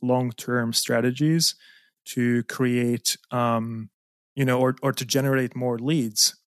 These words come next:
Maybe podcasting, I don't know, like, the difference, but for example, if you wanna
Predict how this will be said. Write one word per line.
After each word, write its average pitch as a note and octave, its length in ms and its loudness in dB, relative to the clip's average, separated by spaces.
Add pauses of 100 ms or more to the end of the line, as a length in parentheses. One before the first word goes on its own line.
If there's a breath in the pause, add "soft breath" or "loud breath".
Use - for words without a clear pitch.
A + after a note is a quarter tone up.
Maybe F#3 220 2
podcasting, C#3+ 1080 0 (440 soft breath)
I D3+ 80 2
don't G3 120 4
know, E3 180 4
like, C3+ 260 0
the C3+ 100 -2
difference, E3+ 580 2
but C#3+ 260 2
for D3 100 2
example, C#3 300 0
if C#3 140 0
you C#3 60 0
wanna C3+ 340 0